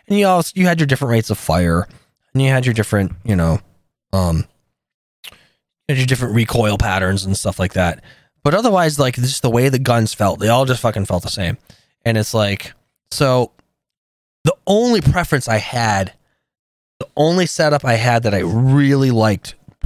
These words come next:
more than any other gun was the M four sixteen with a suppressor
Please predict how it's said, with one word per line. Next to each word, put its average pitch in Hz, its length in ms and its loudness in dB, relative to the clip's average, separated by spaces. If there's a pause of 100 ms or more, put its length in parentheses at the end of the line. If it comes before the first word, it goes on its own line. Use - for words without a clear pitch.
(140)
more 143 300 2
than 127 160 0
any 120 220 2
other 104 160 0
gun 92 420 0 (380)
was 104 300 0
the 92 420 0 (1080)
M 139 220 2
four 139 320 0
sixteen 123 920 0 (520)
with 117 80 0
a 110 60 2
suppressor 120 800 0